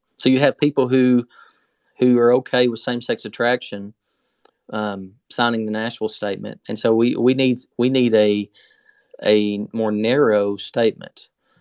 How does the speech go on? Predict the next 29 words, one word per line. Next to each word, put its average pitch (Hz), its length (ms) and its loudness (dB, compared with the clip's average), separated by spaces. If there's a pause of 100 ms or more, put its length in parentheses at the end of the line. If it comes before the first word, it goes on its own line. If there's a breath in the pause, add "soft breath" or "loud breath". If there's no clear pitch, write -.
(260)
Um, 110 200 -2
not 135 100 0
only 175 160 0
that, 139 240 0
but 110 120 -2
D 120 160 2
A 113 100 2
Carson 123 500 -2
signed 127 400 -2
it. 139 200 -2 (600)
And 117 280 0
I'm 170 160 -4
not 160 160 -4
sure 139 240 2
what 113 200 2
D 117 140 0
A 110 80 2
Carson 107 760 -2
view, 123 560 0
believes 110 500 2
about 120 240 2
same-sex 127 460 -4
attraction, 127 440 -2
whether 120 220 0
or 117 60 -4
not 110 180 -4
it's - 180 -8
sin. 131 480 -4 (760 soft breath)
But 127 400 2